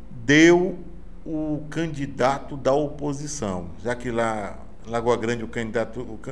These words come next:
o prefeito se reelegeu, lá em Lago do Rodrigues foi o contrário. O Didi Moita, ele foi eleito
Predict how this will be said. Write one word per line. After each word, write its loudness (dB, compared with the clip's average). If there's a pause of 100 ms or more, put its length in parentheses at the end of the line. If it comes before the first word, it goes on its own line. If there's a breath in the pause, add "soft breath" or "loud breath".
o -4
prefeito -4
se -4
reelegeu, 2 (500 loud breath)
lá 4
em 4
Lago 6
do 0
Rodrigues 2
foi 4
o 4
contrário. 0
O -8
Didi 0
Moita, 4 (640 loud breath)
ele 2 (1700 soft breath)
foi 6
eleito 2